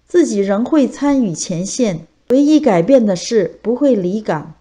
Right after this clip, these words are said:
我们一起进去了，但是我走了，逃避了。其他人留港却要承受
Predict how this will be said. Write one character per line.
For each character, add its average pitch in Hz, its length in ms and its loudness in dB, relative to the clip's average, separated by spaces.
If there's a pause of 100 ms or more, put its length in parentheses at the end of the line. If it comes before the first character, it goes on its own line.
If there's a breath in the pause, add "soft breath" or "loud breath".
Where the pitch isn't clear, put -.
我 247 40 2
们 277 180 2
一 320 160 0
起 208 540 -6
进 277 260 0
去 226 280 0
了， 160 340 -4
但 302 180 2
是 277 220 0
我 214 240 2
走 196 300 4
了， 165 340 -2
逃 196 240 0
避 262 300 4
了。 165 260 -6 (400)
其 262 240 -4
他 311 160 2
人 262 260 4
留 214 160 4
港 180 440 -2
却 294 180 2
要 269 160 4
承 202 300 -6
受 262 400 2